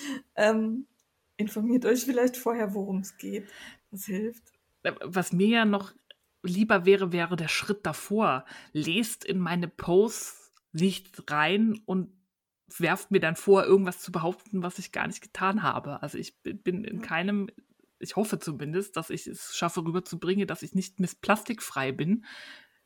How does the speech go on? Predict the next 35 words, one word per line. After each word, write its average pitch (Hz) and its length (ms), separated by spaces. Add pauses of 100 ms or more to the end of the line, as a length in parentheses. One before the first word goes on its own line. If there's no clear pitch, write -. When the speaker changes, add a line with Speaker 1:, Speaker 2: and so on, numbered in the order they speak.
(120)
Speaker 2:
die 175 180
nur 185 200
noch 196 340 (480)
hundert 208 340
Prozent 202 640 (460)
ethisch, 202 440
ökologisch 196 640 (200)
korrekte 190 400
Dinge 208 540 (360)
postet. 151 440
Ich - 160
stricke 202 340
gerade 165 280
Socken, 160 440
die 175 100
kein 156 220
Nylon 165 360
haben, 190 260
weil 143 80
ich 151 80
das 143 120
spannend 170 400
finde 220 340
und - 160
gucken - 280
möchte, 185 260
wie 190 60
gut - 260
hält 156 220
das - 300
oder - 180
nicht. - 400 (160)
Mehr 147 220
nicht. 175 240
Speaker 1:
Ja. 190 140